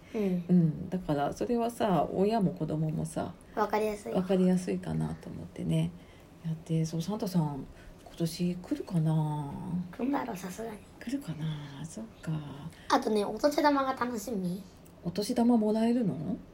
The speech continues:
Speaker 1: わかんない。
Speaker 2: <laughs> わかんないね。まあ、うちはね、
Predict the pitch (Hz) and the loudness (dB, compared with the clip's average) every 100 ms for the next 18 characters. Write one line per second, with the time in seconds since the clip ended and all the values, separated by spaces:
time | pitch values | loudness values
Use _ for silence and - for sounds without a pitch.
0 | - - - 214 233 240 208 185 269 311 | -20 -8 -2 0 0 0 4 6 10 12
1 | 285 - 254 247 208 202 220 208 190 - | 10 10 6 6 6 4 4 4 4 2
2 | 175 - - - - - - 208 202 190 | 0 -6 -14 -8 -6 -6 2 6 8 6
3 | - 254 262 277 269 269 269 | 4 4 4 4 4 4 2